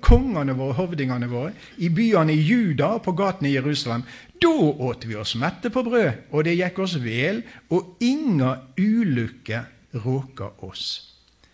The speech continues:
Sannsynligvis er det Astarte det er snakk om. Og så re-, re-, refererer de til en tid, altså, det har vært i Juda,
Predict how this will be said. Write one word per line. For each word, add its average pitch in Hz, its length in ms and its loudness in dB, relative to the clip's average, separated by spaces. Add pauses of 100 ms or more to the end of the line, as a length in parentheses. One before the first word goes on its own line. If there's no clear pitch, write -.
(520)
Sannsynligvis 180 880 -2
er 156 60 -2
det 165 80 0
Astarte 175 500 -4
det 120 80 -6
er - 60 -8
snakk 131 340 -10
om. 117 80 -14 (200)
Og - 80 -6
så 254 200 -4
re-, 190 240 -8
re-, 196 400 -4
refererer 196 560 0
de 139 120 0
til 143 180 -4
en - 60 -16
tid, 240 260 -4
altså, 135 180 -4
det 147 160 -6
har 147 160 -4
vært 156 220 -4
i - 20 -4
Juda, 180 240 -2